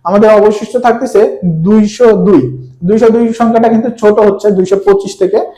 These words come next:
আহ, এই জন্য আমাদের ভাজ্যের ডান পাশে অঙ্ক থাকলে আমরা সেটা নামাবো। তাহলে পাঁচ আছে, আমরা পাঁচ নামাইলাম। তাহলে আমাদের সংখ্যাটা হচ্ছে, আহ, দুই শূন্য দুই পাঁচ, অর্থাৎ দুই হাজার পঁচিশ। যেহেতু সংখ্যাটা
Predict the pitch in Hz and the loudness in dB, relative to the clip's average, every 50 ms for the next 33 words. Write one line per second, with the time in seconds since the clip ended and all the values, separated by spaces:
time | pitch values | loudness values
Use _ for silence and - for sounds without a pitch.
0 | _ _ _ _ _ - 175 175 175 175 175 - 208 190 190 214 214 214 208 208 | _ _ _ _ _ -2 0 0 0 0 0 0 0 2 2 2 2 2 2 2
1 | 208 202 214 190 175 170 175 175 175 196 208 202 185 185 185 185 208 208 - - | 2 2 2 0 0 0 0 0 0 0 0 2 2 0 0 0 0 -2 -2 -2
2 | 226 208 196 190 202 196 202 190 220 233 214 196 180 175 - 175 160 170 165 160 | -2 -4 -2 -2 -2 0 0 0 0 0 0 0 -2 -4 -6 -6 -8 -8 -8 -8
3 | 156 165 160 165 175 208 - - - - _ _ _ _ _ _ _ _ _ - | -8 -10 -8 -4 -2 -2 -2 -4 -6 -14 _ _ _ _ _ _ _ _ _ -10
4 | 180 170 165 165 - - 180 180 190 190 202 202 - - 208 226 196 185 185 180 | -6 -4 -4 -4 -2 -2 0 0 0 0 -2 -4 -2 -2 -2 -2 -2 -2 -4 -2
5 | 185 170 165 170 - - 180 170 170 165 156 151 156 185 233 - - - _ _ | -2 -2 -4 -4 -6 -8 -10 -10 -8 -8 -8 -6 -6 -8 -8 -10 -14 -20 _ _
6 | _ _ _ - 180 175 180 185 196 202 202 202 - 196 190 185 208 208 220 214 | _ _ _ -4 -2 0 0 0 2 0 0 0 0 -2 -2 -2 0 0 2 0
7 | 214 208 208 226 190 180 214 - - - - - _ _ _ 196 175 160 160 160 | 0 0 0 2 2 2 2 0 -2 -8 -14 -20 _ _ _ -8 -6 -4 -4 -4
8 | 156 160 160 156 156 - - _ _ _ - 170 160 160 160 180 214 220 226 240 | -4 -6 -6 -8 -12 -14 -18 _ _ _ -10 -8 -6 -4 -2 0 2 2 2 2
9 | 247 240 233 - 226 214 196 185 180 220 214 190 196 196 196 196 165 143 - 151 | 0 -2 0 0 0 2 2 2 2 2 2 2 4 2 4 2 2 2 0 0
10 | 156 151 - 175 170 170 190 185 185 180 180 185 185 190 - 202 202 202 185 185 | -2 -2 -2 -2 0 0 2 2 2 2 2 2 0 0 0 0 0 0 0 -2
11 | 262 - - - _ _ _ _ - 170 165 208 208 214 214 208 233 233 240 240 | -4 -4 -8 -12 _ _ _ _ -8 -4 0 2 2 2 2 2 0 0 0 0
12 | 240 214 190 185 180 202 202 214 | 0 0 0 0 2 2 2 2